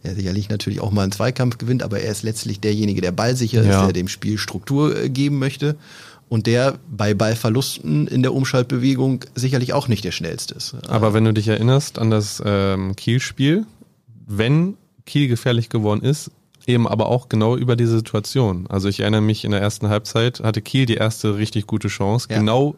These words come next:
Speaker 2: über so eine Situation.
Speaker 1: Ja,
Speaker 2: Der
Speaker 1: ja, das
Speaker 2: V F B
Speaker 1: war
Speaker 2: war sehr weit aufgerückt.
Speaker 1: genau, nach drei Minuten
Speaker 2: Kniestock
Speaker 1: direkt.
Speaker 2: wurde einmal überspielt mit einem
Speaker 1: Ja.
Speaker 2: langen Ball.
Speaker 1: Ja.
Speaker 2: Und dann wurde es in der Mitte richtig gefährlich.
Speaker 1: Ja, und das ist das,
Speaker 2: Und
Speaker 1: was, worauf sich der V F B die gan-, ganze Saison einstellen werden wird, weil er wird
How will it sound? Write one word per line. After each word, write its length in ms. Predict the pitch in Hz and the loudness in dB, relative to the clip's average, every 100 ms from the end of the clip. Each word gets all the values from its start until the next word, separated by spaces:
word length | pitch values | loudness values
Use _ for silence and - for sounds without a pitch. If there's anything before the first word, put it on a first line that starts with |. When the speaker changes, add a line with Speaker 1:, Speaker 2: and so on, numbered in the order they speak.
| - | -4
Speaker 2:
über 240 | 131 120 | 0 2
so 80 | 120 | 2
eine 140 | 131 | 2
Situation. 460 | 120 - 113 - 120 | 0 -2 -2 0 0
Speaker 1:
Ja, 100 | 120 | 2
Speaker 2:
Der 80 | 107 | 2
Speaker 1:
ja, 40 | |
das 100 | 113 | 0
Speaker 2:
V 60 | 113 | 2
F 40 | |
B 60 | 123 | 0
Speaker 1:
war 80 | 110 | 2
Speaker 2:
war 120 | 101 | 0
sehr 280 | 101 120 147 | 0 0 2
weit 160 | 147 | 0
aufgerückt. 480 | 135 139 120 131 143 | 0 0 2 0 0
Speaker 1:
genau, 80 | 101 | -4
nach 40 | 101 | -6
drei 160 | 110 | -4
Minuten 200 | 117 127 | 0 0
Speaker 2:
Kniestock 320 | 147 123 139 | 2 2 0
Speaker 1:
direkt. 20 | 135 | 0
Speaker 2:
wurde 220 | 127 110 | 0 0
einmal 300 | 131 151 143 | 2 2 2
überspielt 440 | 139 131 - 151 | 2 0 0 0
mit 120 | 135 123 | 0 0
einem 400 | 127 135 139 - _ | 0 2 0 -6 _
Speaker 1:
Ja. 100 | 117 | -2
Speaker 2:
langen 200 | 127 127 | 0 2
Ball. 320 | 120 127 151 165 - | 2 2 2 -2 -6
Speaker 1:
Ja. 100 | 110 - - - - | -10 -10 -20 -20 -4
Speaker 2:
Und 80 | 120 | 2
dann 120 | 113 | 2
wurde 100 | 127 | 2
es 60 | 131 | 2
in 60 | |
der 80 | 120 | 2
Mitte 220 | 117 120 | 2 2
richtig 260 | 143 113 - | 0 -4 -10
gefährlich. 560 | 107 - 104 113 156 - - | -6 -2 2 2 0 -6 -6
Speaker 1:
Ja, 160 | 117 170 | -2 0
und 80 | |
das 140 | 123 123 | 0 -2
ist 120 | 127 | 0
das, 60 | 113 | 4
Speaker 2:
Und 100 | 113 | 4
Speaker 1:
was, 260 | 113 131 120 | 2 0 -4
worauf 320 | 127 120 117 | -2 -2 -2
sich 140 | - | -4
der 80 | 117 | -4
V 160 | - 117 | -2 -2
F 80 | |
B 160 | - 120 | 0 0
die 100 | 110 | 2
gan-, 280 | 110 110 110 | 2 2 0
ganze 280 | 123 - 127 | -2 -2 -2
Saison 260 | 110 127 | 0 0
einstellen 520 | - 98 - 92 92 | -2 -4 -2 -2 -2
werden 240 | 87 95 98 | -2 -2 -2
wird, 160 | 104 | -2
weil 100 | 98 | -2
er 140 | 92 | -2
wird 100 | 101 | -2